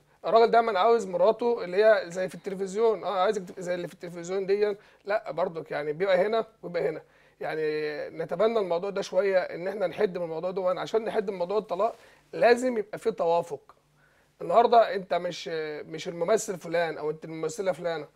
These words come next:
او انت مثلًا المقدمة برامج، في برامج فلانيه، او نقعد نسمع وندي ودننا. تقول جوزها، تقول لجوزها: "مش معنى يا فلانه، انا عايز اعمل كذا، انا عايز اعمل كذا". لا، ده بي-، في الاخر بينهي بطلاق، لان مش انت دي. النهارده انا بتطلع تتكلم فلانة الفلانيه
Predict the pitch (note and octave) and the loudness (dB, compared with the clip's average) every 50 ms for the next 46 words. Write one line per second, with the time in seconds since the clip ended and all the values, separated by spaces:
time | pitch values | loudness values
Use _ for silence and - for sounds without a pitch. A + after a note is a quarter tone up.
0 | _ _ _ _ _ _ _ _ _ - - D#3 F3 A3 G3 G3 F#3+ G#3+ A3+ F#3+ | _ _ _ _ _ _ _ _ _ -4 0 2 2 2 0 0 -2 -2 -2 -2
1 | G#3+ G#3 G#3 F#3 - E3 D#3+ D#3+ E3 E3 D#3+ D#3+ F3 G#3+ G#3+ F3+ F3+ E3+ E3+ G3+ | -2 -4 -4 -6 -8 -10 -10 -10 -8 -8 -6 -2 -2 -2 -4 -4 -2 -2 0 0
2 | G3+ G3 F3+ G3 E3+ D#3 D3+ F3 D#3+ D#3 D#3+ G3 G3+ G3+ - - E3+ D#3+ D#3+ E3+ | 0 -2 -4 -6 -10 -8 -10 -6 -2 0 0 2 0 -2 -6 -6 -6 -4 -2 -2
3 | F3 F3 D3+ B2+ - _ _ _ _ _ _ _ _ _ - - D#3+ D#3 E3+ G3 | -2 -2 -4 -10 -14 _ _ _ _ _ _ _ _ _ -8 -6 -6 -4 0 2
4 | A3 A3 A3 F#3 F#3 A3 G#3+ - G#3+ F#3 E3+ F3+ G3 F#3 F#3 F#3+ E3+ E3 F3 F3 | 4 4 4 4 4 2 2 2 0 0 0 0 -2 -4 -6 -6 -6 -6 -6 -6
5 | F#3 E3 C#3 - _ _ _ _ _ - E3 E3+ F3 G#3+ A3+ A3 A3 A3 G#3+ A3 | -6 -6 -8 -10 _ _ _ _ _ -14 -10 0 2 4 4 6 4 2 2 0
6 | G3 G#3+ G#3+ G3+ G#3+ G#3+ G#3 G3 F#3 E3 - F#3 G3+ A3 A3+ A3 G#3 G3 F3+ E3+ | -2 0 2 2 2 4 2 2 0 -2 -4 -2 -2 0 0 0 -2 -4 -4 -2
7 | G3 G3 G#3+ G#3 F#3+ D#3+ D#3+ - _ _ - - E3+ E3 E3+ G3 A3 G3 G#3 G3+ | 0 0 2 2 0 -4 -8 -14 _ _ -12 -8 -4 0 2 2 2 2 2 0
8 | G#3 G#3 F#3+ E3+ - G#3 G#3+ G3 F3 - E3 D#3+ E3 F3+ G#3 G#3 G#3 G3+ G3 F#3+ | -2 -4 -8 -6 -4 -4 -2 -2 -2 -6 -6 -6 -6 -4 -4 -4 -4 -6 -6 -8
9 | F3 - G3+ G#3 G3 E3+ D#3+ F3 - - - _ _ _ _ _ _ _ _ _ | -8 -6 -4 -4 -4 -4 -4 -6 -6 -8 -8 _ _ _ _ _ _ _ _ _
10 | _ _ _ _ - D#3+ E3 G3 G#3+ A3 G3 E3 E3+ E3 E3 D#3+ - - D#3+ G3 | _ _ _ _ -4 0 2 2 2 2 0 0 -2 -4 -4 -6 -4 0 2 2
11 | A3+ - A3+ F3 E3 G3+ A3 G#3 F#3 - C#3+ D3 E3+ F#3 F3 - - _ - D#3 | 2 2 0 -2 -2 0 0 0 -2 -2 -4 0 2 2 0 0 -2 _ -10 -6
12 | E3+ G#3+ A#3 A#3 G#3 - - C#4 C#4 C4 - F3+ E3 G3 A3 G#3 - _ _ _ | -4 -2 -2 -2 -2 0 0 0 0 0 -4 -8 -6 -6 -6 -6 -8 _ _ _
13 | _ _ _ _ _ _ _ - - E3+ F3+ A3+ B3+ A#3+ F3 F#3+ G3 G#3 A3 G3 | _ _ _ _ _ _ _ -10 -4 2 4 4 6 6 4 4 2 0 -2 0
14 | G#3 F#3 A#3 A3+ A#3 A3 G3 F3+ G3+ E3+ - G#3+ G#3+ A3 A3 F#3 F#3+ F#3 G#3+ A3 | 2 2 2 4 4 2 2 2 0 -4 -2 0 2 2 0 0 0 0 -2 -2
15 | G#3 A3 G#3 G3 F#3+ E3+ E3+ F#3 G#3+ A3+ A#3+ B3 B3+ | -2 -4 -8 -6 -6 -4 -2 0 2 2 2 2 0